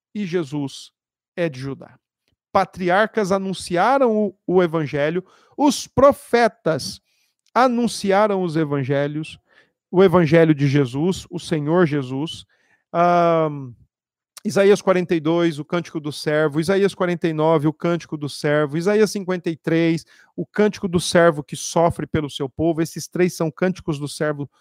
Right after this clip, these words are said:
sofredor. Ahn, Romanos um, dois fala do evangelho de Jesus, Hebreus um, um, Deus falou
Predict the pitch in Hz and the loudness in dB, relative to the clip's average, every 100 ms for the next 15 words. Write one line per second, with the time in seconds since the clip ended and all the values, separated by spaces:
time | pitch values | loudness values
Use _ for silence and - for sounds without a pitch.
0 | _ - - 185 160 151 127 147 170 165 | _ -16 -4 -4 -2 -6 -2 4 4 4
1 | - _ _ _ _ 175 170 170 170 165 | 0 _ _ _ _ 0 2 4 4 4
2 | 160 156 143 139 - - _ - 170 214 | 4 2 -4 -12 -18 -20 _ 0 6 6
3 | 208 233 214 190 156 208 185 165 185 190 | 8 6 6 2 2 0 4 4 6 4
4 | 180 - - 190 190 180 165 175 160 156 | 0 -6 2 4 4 2 2 0 0 0
5 | 135 160 156 139 139 131 117 127 156 156 | 2 2 0 -4 -4 -4 -4 -2 -2 0
6 | 175 170 180 202 170 180 196 165 185 156 | -2 0 4 4 4 0 0 -2 -2 2
7 | 180 190 - 170 170 185 | 2 2 2 4 6 6